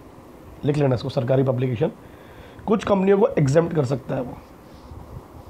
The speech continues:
auditing के लिए, जैसे कुछ, जैसे not for profit पढ़ाया था मैंने आपको, या small company हो गई या ओपीसी हो गई, इनको auditor, auditing कराना compulsion नहीं हो सकता। या एलएलपी भी हो गया, देखो लिखा ना उसमें,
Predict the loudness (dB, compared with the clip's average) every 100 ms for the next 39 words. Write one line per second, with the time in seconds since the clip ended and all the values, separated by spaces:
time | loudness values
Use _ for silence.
0 | -20 -18 -16 -16 -18 -20 -20 -20 -20 -18
1 | -18 -18 -20 -2 0 2 2 -2 -4 -8
2 | -12 -18 -20 -20 -20 -20 -20 -20 -8 -4
3 | -2 -4 -6 -10 -8 -4 0 2 2 2
4 | 2 0 -2 0 0 0 2 2 2 2
5 | 0 -2 -8 -12 -12 -20 -20 -20 -20 -20
6 | -20 -20 -2 2 4 6 6 4 4 4
7 | 6 6 6 6 4 4 4 4 4 4
8 | 4 4 4 4 4 4 2 0 2 2
9 | 4 4 4 4 4 2 0 0 0 2
10 | 2 2 2 0 -6 -14 -14 -12 -2 2
11 | 4 4 4 4 4 2 2 2 2 0
12 | -2